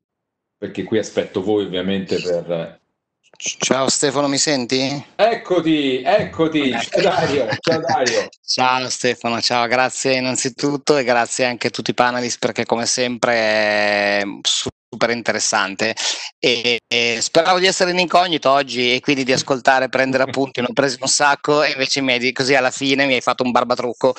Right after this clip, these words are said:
Speaker 1: <laughs> Eh,
Speaker 2: e
Speaker 1: sì,
Speaker 2: Gianluca
Speaker 1: eh.
Speaker 2: non me l'aveva, non me l'aveva detto Gianluca, quindi no, beh, grazie mille, ringrazio Comunicazione Italiana come sempre e, mm,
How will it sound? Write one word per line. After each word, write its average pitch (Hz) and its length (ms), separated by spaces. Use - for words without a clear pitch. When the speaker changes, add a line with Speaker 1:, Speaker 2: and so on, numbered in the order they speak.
Speaker 1:
<laughs> 147 180
Eh, 151 60
Speaker 2:
e 127 240
Speaker 1:
sì, 123 60
Speaker 2:
Gianluca 143 280
Speaker 1:
eh. - 20
Speaker 2:
non 123 100
me - 60
l'aveva, 127 260
non 151 100
me 170 100
l'aveva 170 260
detto 139 340
Gianluca, 120 460
quindi 113 380
no, 113 280
beh, 120 160
grazie 135 360
mille, 117 200
ringrazio 117 360
Comunicazione 120 560
Italiana 120 400
come 127 180
sempre 139 560
e, 131 640
mm, 113 840